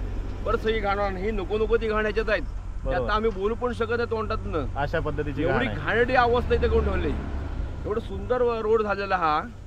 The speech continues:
Speaker 1: पण चार झाडं लावायचं, पाणी टाकायच्या ऐवजी ही घाणेरडी अशी घाण टाकायची. म्हणजे आता शिव्या दिली तर माझी संपणार नाही शिव्या.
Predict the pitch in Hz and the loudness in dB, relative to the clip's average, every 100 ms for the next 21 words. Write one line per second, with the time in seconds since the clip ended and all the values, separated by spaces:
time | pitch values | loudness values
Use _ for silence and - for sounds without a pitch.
0 | - - - - - 160 180 185 143 156 | -14 -14 -10 -8 -8 -4 -4 -2 -4 -4
1 | 196 202 208 202 170 202 208 214 226 233 | 0 0 -2 -4 -2 0 -2 -2 0 0
2 | 233 214 214 160 147 180 202 220 202 196 | 0 -2 -8 -6 -2 -2 0 0 -2 -4
3 | 156 180 202 220 226 214 - - - - | -6 -2 -2 -2 -4 -6 -10 -12 -12 -12
4 | - - - - - - - 147 220 202 | -14 -16 -14 -14 -14 -14 -6 0 2 2
5 | 208 220 175 214 220 226 240 226 226 349 | 0 -8 -2 -2 -2 -4 -2 -2 -2 -4
6 | - 214 214 190 - 143 | 0 0 0 -4 -4 -6